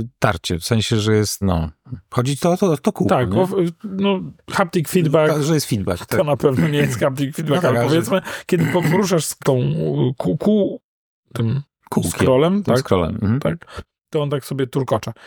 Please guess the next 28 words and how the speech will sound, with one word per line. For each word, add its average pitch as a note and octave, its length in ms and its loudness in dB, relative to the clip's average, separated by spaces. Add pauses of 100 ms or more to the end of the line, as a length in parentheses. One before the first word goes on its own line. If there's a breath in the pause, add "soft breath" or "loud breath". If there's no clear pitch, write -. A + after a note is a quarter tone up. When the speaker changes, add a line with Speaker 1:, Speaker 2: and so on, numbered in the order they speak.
(1000 loud breath)
Speaker 2:
I - 40 -2
wtedy E3 240 4
ona F3 100 4
jest E3+ 160 0
cisza B2+ 340 -2
i A#2 80 -4
to D#3+ 100 0
mnie C#3+ 100 2
denerwuje, C#3+ 460 2
muszę D3+ 200 -2
to D#3+ 100 0
włączyć A#2+ 400 0
z - 40 -16
powrotem. A#2+ 500 -2
W - 40 -14
sensie, D#3+ 300 0
Speaker 1:
A, A#2+ 40 2
Speaker 2:
no, A#2+ 60 2
Speaker 1:
bo F#3 100 4
ty F3+ 60 2
Speaker 2:
zdarza F#3 260 2
mi F#3 80 0
się E3+ 60 0
Speaker 1:
potrzebujesz, A#2+ 380 0
że B2+ 120 0
Speaker 2:
ja, G#3+ 140 2
ja G3+ 140 2
lubię D#3 320 2